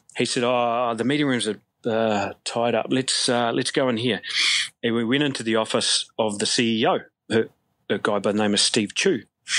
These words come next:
And then, so I'm thinking, "Holy shit, we're in the, the office of the C E O, and he's got one of these walls with that, that are painted with whiteboard paint, and he had a whole bunch of stuff written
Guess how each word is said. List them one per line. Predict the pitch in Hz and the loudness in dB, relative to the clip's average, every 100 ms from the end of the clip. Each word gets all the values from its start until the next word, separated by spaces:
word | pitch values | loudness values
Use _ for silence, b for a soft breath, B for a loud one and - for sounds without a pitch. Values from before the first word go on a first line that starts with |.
| B B B B _ - | B B B B _ -6
And | 123 127 123 123 | 0 2 2 2
then, | 131 131 131 135 - | 2 2 0 -2 -6
so | - 156 | 0 0
I'm | |
thinking, | 147 113 92 | 2 0 0
"Holy | - 180 113 | 0 0 2
shit, | 82 - 151 - _ - | 2 2 0 -4 _ -4
we're | 156 | 0
in | 113 | 0
the, | - - - - | 0 -2 -2 -2
the | 143 | 2
office | 117 - - | 2 4 2
of | - | 2
the | 110 | 2
C | - 135 | 2 2
E | 135 | 2
O, | 98 | 0
and | 64 | -2
he's | 117 113 | -4 0
got | 151 - | 0 2
one | 127 | 0
of | 131 | 2
these | 120 104 | 0 0
walls | 131 143 143 123 | 0 2 0 0
with | 127 113 131 | -2 -4 -2
that, | - - | -4 0
that | 127 | 0
are | 117 - B B B B - | 0 -4 B B B B -2
painted | 131 131 131 | 0 2 0
with | 117 107 | 0 0
whiteboard | 110 135 127 127 110 | 2 0 0 -2 -2
paint, | - 135 135 - _ _ - | 0 0 0 -4 _ _ -6
and | 123 123 120 117 110 _ - B B B B _ - | 0 2 2 0 -4 _ -16 B B B B _ -4
he | 110 | -2
had | 107 | 0
a | 123 | 0
whole | 135 | 0
bunch | 139 131 | 0 0
of | - | -2
stuff | - 120 - | 0 0 0
written | 117 - 127 113 110 | -2 2 2 0 -2